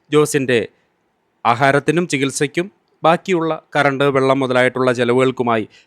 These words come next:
കൊടുക്കണം എന്നുള്ള ഒരു വ്യവസ്ഥ. അങ്ങനെ അത് പാലിക്കപ്പെട്ടു ഒരു മാസം മാത്രം. പക്ഷേ പിറ്റേ മാസം ഈ രാജാത്തങ്കത്തിൻ്റെയും ജീൻ പത്മയുടെയും ജീവിതത്തിൽ വലിയൊരു ഇരുട്ട് പടരുകയാണ്.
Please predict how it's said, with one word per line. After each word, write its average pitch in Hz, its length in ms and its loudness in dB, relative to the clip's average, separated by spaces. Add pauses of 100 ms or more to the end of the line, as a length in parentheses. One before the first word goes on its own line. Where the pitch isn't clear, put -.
(140)
കൊടുക്കണം 160 500 0
എന്നുള്ള 113 300 -4 (220)
ഒരു 170 120 -2
വ്യവസ്ഥ. 135 420 -2 (1040)
അങ്ങനെ 135 220 -2
അത് 170 120 2
പാലിക്കപ്പെട്ടു 156 600 0 (100)
ഒരു 131 160 -2
മാസം 135 400 -4
മാത്രം. 113 400 -2 (380)
പക്ഷേ 151 240 -4 (300)
പിറ്റേ 139 280 -4
മാസം 120 380 -4 (1500)
ഈ 127 180 -2
രാജാത്തങ്കത്തിൻ്റെയും 135 1120 2 (140)
ജീൻ 139 220 -4
പത്മയുടെയും 123 680 0 (500)
ജീവിതത്തിൽ 123 580 -4 (500)
വലിയൊരു 123 560 -2 (260)
ഇരുട്ട് 123 380 -2 (440)
പടരുകയാണ്. 113 600 -2